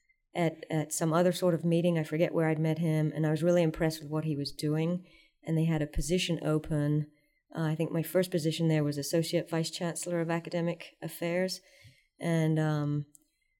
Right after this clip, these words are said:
so working in athletics, you work seven days a week. You're at every ball game. You get calls at ten o'clock, eleven o'clock at night, student athletes, coaches. And, uh, I was like, "Boy, I'm, I'm working all the time, and,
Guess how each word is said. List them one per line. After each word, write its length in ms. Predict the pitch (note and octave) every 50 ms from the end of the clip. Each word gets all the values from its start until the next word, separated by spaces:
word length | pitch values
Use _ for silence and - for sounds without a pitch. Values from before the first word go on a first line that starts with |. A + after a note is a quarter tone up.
| _ _ _ _
so 220 | - - A3 G3
working 300 | F#3+ G#3+ G#3 G#3 A3+ G#3
in 80 | G3+ G3
athletics, 520 | E3+ F3 E3+ F3+ F#3 F#3+ F3+ F3+ F3+ -
you 100 | F#3 F3+
work 200 | E3+ E3+ E3 -
seven 240 | - - - E3+ F3 E3+
days 200 | E3+ E3+ E3 E3+
a 60 | E3
week. 300 | E3 E3+ E3 E3 E3 E3
You're 120 | D3+ D3+
at 60 | -
every 220 | - E3 D#3+ E3+ E3
ball 280 | E3 D#3+ D#3+ D#3 D#3+
game. 320 | D#3+ E3 D#3+ D#3 D3+ D#3 D#3
You 80 | D3+
get 180 | D3 D#3 - -
calls 340 | - - D#3 D3+ D#3 D3+ D3+
at 80 | - -
ten 160 | - E3+ D3+
o'clock, 440 | D#3 D#3 - D#3+ D#3 D3+ D3+ D3 D#3
eleven 300 | D#3 D3+ D#3 D3+ D3 D3
o'clock 280 | D3 - D3+ D3 D3+
at 80 | - -
night, 460 | D#3 D#3 D3+ D3 D3+ D3+ D3+ D3 -
student 300 | - - D#3 D#3 D3+ D3
athletes, 360 | D3 C#3+ - D#3 D3+ C#3+ -
coaches. 680 | - - E3+ D3+ D3 D3+ - D3+ D3+ D3 D3 D3 - - - - - - - - - _ _ _ -
And, 420 | - E3 D#3+ D#3 D#3 D3 D3 D3+ D3+
uh, 300 | D3 D3 D3 C#3+ C#3+ C#3+ - -
I 40 | -
was 140 | E3+ D#3 E3
like, 180 | D#3+ D#3 D3+ D#3
"Boy, 380 | F3 F#3 F#3 D#3+ C#3 C#3 - _ _ _ _ _ - - - _ _ _ _ _ - - - - _ _ _ _ _ _ _ _ _ _ _ - - _ -
I'm, 140 | - E3+ D#3+ -
I'm 140 | D#3+ E3 D#3+
working 300 | F3 G3 F#3+ - E3 D#3+
all 120 | D3+ D3
the 80 | D3+ D3
time, 400 | - D#3 D3 C#3+ C#3+ C#3+ C#3+ C#3+
and, 280 | C#3 C3+ C#3 C#3 C#3